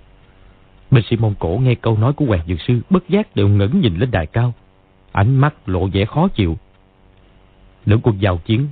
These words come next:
khí thế bên nào hăng hái sẽ thắng. Quân Mông Cổ nghe bảo chủ tướng của mình hèn hạ vô sĩ như vậy, khí thế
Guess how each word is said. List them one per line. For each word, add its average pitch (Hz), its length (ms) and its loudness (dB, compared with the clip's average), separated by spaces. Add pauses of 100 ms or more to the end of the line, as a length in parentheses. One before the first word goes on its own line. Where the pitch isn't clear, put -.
khí 135 220 0
thế 143 200 0
bên 123 220 0
nào 80 160 -4
hăng 123 240 0
hái 135 280 0 (100)
sẽ 95 80 -2
thắng. 151 260 0 (840)
Quân 104 180 2
Mông 98 180 0
Cổ 92 220 -2
nghe 117 100 2
bảo 85 260 0
chủ 104 140 0
tướng 139 140 0
của 160 140 -2
mình 101 180 0
hèn 95 260 0
hạ 90 280 0
vô 156 160 2
sĩ - 140 -2
như 165 180 0
vậy, 82 180 -2 (680)
khí 117 200 2
thế 131 180 -2